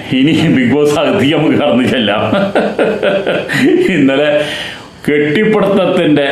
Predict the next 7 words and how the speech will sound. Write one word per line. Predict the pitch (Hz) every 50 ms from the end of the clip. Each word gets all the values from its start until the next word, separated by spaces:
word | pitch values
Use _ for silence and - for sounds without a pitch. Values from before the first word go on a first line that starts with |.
| - - - - 131
ഒരു | 131 135 139 117 - - -
പൂര | 113 110 110 117 123 131 135 139 139 127
നടക്കണത്. | 107 92 90 90 85 80 73 - - - - - - - - - - - - - - - - - - - - - - - - - - 107
ആർക്ക് | 117 131 151 170 165 160 160 131 127 131
ആരെ | 135 147 147 139
വേണമെങ്കിലും | 127 117 113 110 110 110 101 104 -
കെട്ടിപ്പിടിക്കാം, | - - - - - 92 78 78 80 87 85